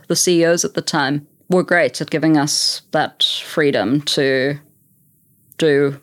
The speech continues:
<laughs> what needed to be done to make a good publication, which was generally an online magazine and was sometimes a print magazine.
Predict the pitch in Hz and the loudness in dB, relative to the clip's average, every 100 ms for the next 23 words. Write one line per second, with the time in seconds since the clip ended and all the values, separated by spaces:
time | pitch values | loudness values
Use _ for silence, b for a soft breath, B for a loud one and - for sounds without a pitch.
0 | _ - - 196 - 180 180 190 185 180 | _ -12 0 0 2 0 2 2 0 0
1 | - 170 165 170 160 131 147 170 160 160 | -2 -2 2 2 2 -2 -2 0 0 0
2 | 170 147 165 160 143 - - 170 156 185 | -2 0 0 0 -2 -10 -4 -4 -2 -2
3 | 190 175 135 156 151 - 180 170 175 170 | -2 0 2 2 0 -2 -2 0 0 2
4 | 160 160 120 185 185 180 180 175 175 175 | 2 2 2 2 2 2 0 0 0 2
5 | 175 156 139 - 160 156 151 - - 208 | 2 2 0 0 0 0 -2 -2 -2 -2
6 | 196 175 160 160 165 160 160 | 0 -2 -2 0 0 0 -2